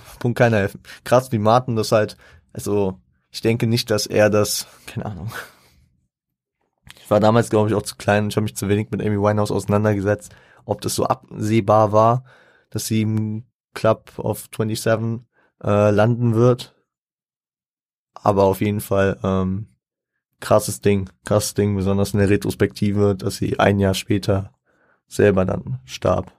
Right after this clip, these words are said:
Aber natürlich ist es auch einfach ein schön, äh, eine nice Anlehnung, wenn's um ein Weinhaus geht, wo uns ein Wein hingeht. Amy's Weinhaus, Amy Winehouse.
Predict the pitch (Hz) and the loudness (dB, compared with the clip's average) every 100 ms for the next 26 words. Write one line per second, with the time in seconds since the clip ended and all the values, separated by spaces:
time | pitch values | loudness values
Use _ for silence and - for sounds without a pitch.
0 | _ _ _ _ _ _ _ _ _ _ | _ _ _ _ _ _ _ _ _ _
1 | _ 113 113 110 104 - 113 95 - 113 | _ 2 4 4 4 4 4 2 -2 -2
2 | 104 104 90 95 104 95 107 - - 107 | 2 2 2 2 0 0 -2 -16 -8 -6
3 | 104 - 101 101 104 98 104 104 101 107 | -4 0 0 0 -4 -4 -4 -4 -4 -2
4 | 104 101 104 107 - - 104 98 98 98 | 0 4 4 4 0 0 0 0 0 -2
5 | 98 95 _ _ _ _ - 98 95 - | -6 -10 _ _ _ _ -4 -4 -4 -8
6 | - 104 95 98 98 92 95 101 107 98 | -6 -6 -2 -2 -2 2 4 6 4 2
7 | 101 95 - 104 92 98 - _ _ _ | 0 0 -4 -4 -4 -8 -16 _ _ _
8 | _ _ _ - 101 107 98 101 101 101 | _ _ _ -6 -4 -2 2 2 2 0
9 | 98 92 110 92 - 110 104 107 107 104 | -2 -4 -6 -8 -2 0 2 2 0 -4
10 | - - - - 98 104 98 98 - - | -10 -14 -2 0 2 2 0 0 -6 -16
11 | _ _ _ - 113 104 101 101 101 104 | _ _ _ -4 0 0 0 0 0 0
12 | 98 95 - | -2 -4 -10